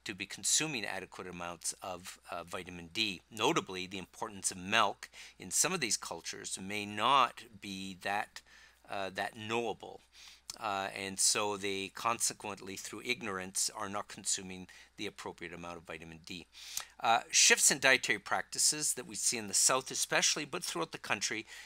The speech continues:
uh, moving from milk to soda and sweet beverages has also decreased the amount of vitamin D. And then excessive use of sunscreen. And this has been certainly a problem in the southern areas because of the fear of skin cancer. And as a result,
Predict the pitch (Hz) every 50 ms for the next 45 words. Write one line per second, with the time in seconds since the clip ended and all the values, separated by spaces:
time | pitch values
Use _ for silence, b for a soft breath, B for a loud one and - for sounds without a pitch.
0 | B B B - - 107 104 101 104 120 127 135 143 143 127 - - - 107 101
1 | 101 107 120 135 139 - _ - 110 - - - - - 131 127 127 123 120 120
2 | 139 123 107 101 - - 127 113 95 _ - 135 156 143 135 110 98 98 92 87
3 | - - - B B B B B - 131 123 135 123 127 - - 127 113 - 104
4 | _ - - 110 95 92 - - - _ - - 101 98 95 95 95 92 90 85
5 | 92 92 85 87 87 85 82 85 107 110 123 135 135 B B B B B B B
6 | B B - 131 127 120 123 120 120 120 117 135 - - - - - - - -
7 | - 123 107 101 107 107 104 - 113 101 - - - 139 131 135 123 - - -
8 | 120 98 87 85 85 - 101 95 101 127 139 - - 127 107 101 104 110 110 107
9 | 104 104 101 B B B B B B - - - 165 160 143 120 110 98 _ -
10 | - - 123 123 123 120 120 117 117 120 107 95 95 92 - - - 120 107 110
11 | 98 95 92 92 95 95 95 95 90 - - 104 95 _ - - - 107 107 101
12 | 101 104 87 92 90 - - - - 101 95 90 85 - - - - 151 139 120
13 | - 113 98 87 90 - - 101 92 - B B B B B - 101 104 104 98
14 | 95 104 107 104 101 104 -